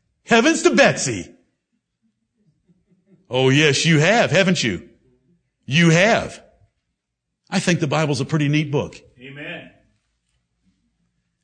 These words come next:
Speaker 1: How did Jesus know that? That we were gonna have Pharisees in the twenty-first century.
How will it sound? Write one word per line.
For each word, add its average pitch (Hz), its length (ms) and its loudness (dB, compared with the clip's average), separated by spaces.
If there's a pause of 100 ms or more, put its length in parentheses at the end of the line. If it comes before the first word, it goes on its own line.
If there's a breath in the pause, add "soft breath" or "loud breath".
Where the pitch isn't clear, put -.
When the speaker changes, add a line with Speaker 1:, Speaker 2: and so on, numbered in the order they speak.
(140)
Speaker 1:
How 233 160 -4
did 151 120 -2
Jesus 110 400 -6
know 120 200 -4
that? 127 380 -8 (1800)
That 143 120 -4
we 196 120 2
were 175 100 0
gonna 143 180 -2
have 156 220 -2
Pharisees 120 800 -4 (440)
in 170 80 0
the 131 80 -2
twenty-first 151 640 -4
century. 120 520 -8